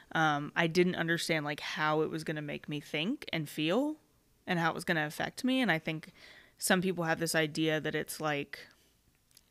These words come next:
akin to taking drugs where you, like, get high or it numbs you out or whatever, but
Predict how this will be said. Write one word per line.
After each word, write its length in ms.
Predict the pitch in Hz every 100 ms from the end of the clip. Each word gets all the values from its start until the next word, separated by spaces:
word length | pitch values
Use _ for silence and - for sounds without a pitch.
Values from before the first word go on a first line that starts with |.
| _ -
akin 460 | 180 - 202 190 180
to 120 | 185
taking 360 | 180 170 175
drugs 340 | 165 165 170 170
where 80 | 160
you, 80 |
like, 200 | 151 143 -
get 140 | -
high 760 | - 262 254 262 240 226 214 190
or 240 | 175 170
it 100 | 165
numbs 420 | 180 180 175 165
you 160 | 156 160
out 500 | 208 226 220 208 196
or 60 | 165
whatever, 360 | 165 170 165
but 260 | 165 170